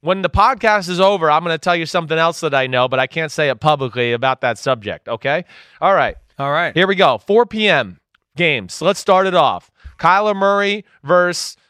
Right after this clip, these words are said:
Speaker 1: the original Kyle-, Kyler Murray, okay? And Russell Wilson, or I should say Russell Wilson and the new version of Russell Wilson and Kyler Murray.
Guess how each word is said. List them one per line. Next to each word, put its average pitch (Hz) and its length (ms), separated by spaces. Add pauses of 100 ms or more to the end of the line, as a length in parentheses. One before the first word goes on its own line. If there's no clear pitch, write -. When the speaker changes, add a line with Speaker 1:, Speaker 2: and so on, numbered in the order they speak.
(100)
Speaker 1:
the 175 280
original 175 520
Kyle-, 135 640
Kyler 131 420
Murray, 113 340
okay? 165 440
And 147 120
Russell 170 380
Wilson, 139 400
or 113 80
I 131 100
should 143 180
say 165 120
Russell 175 380
Wilson 160 580
and 151 180
the 151 60
new 160 220
version 156 400
of 120 120
Russell 131 300
Wilson 131 320
and 131 160
Kyler 143 360
Murray. 127 300